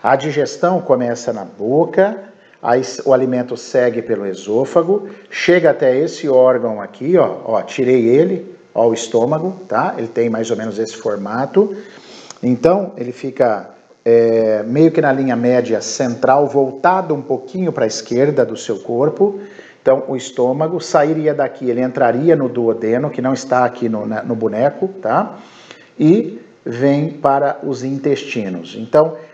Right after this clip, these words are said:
essa parte aqui é uma parte que sofre demais.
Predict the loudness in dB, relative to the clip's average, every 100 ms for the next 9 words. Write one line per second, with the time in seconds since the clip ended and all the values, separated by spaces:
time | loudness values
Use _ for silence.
0 | _ 2 2 0 -8 -4 -2 -2 -2 -6
1 | -4 -2 -2 -2 0 0 -2 -10 -10 -10
2 | -10 0 4 4 2 -6 -8 -8 -8 -4
3 | -2 -2 -4 -10 -18